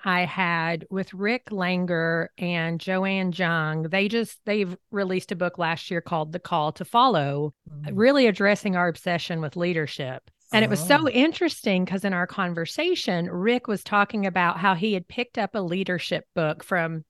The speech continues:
Speaker 1: early nineteen hundreds and how the whole thing was
Speaker 2: Mm-hmm.
Speaker 1: pretty much about virtuous living.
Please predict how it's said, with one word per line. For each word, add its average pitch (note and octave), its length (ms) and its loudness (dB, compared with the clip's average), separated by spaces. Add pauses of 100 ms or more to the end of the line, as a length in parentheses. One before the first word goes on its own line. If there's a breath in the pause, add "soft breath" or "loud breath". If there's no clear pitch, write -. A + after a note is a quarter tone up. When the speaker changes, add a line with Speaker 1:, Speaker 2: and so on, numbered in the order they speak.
Speaker 1:
early A3 320 4
nineteen F#3+ 440 0
hundreds D3+ 520 0
and F#3 100 -4
how F#3+ 200 2
the F#3 100 -4
whole C4+ 300 2
thing A#3 240 0
was G#3 140 -2
Speaker 2:
Mm-hmm. C3 100 -14
Speaker 1:
pretty G#3 180 0
much F#3 220 -4
about E3+ 420 2
virtuous E3+ 800 0
living. C#3 420 -4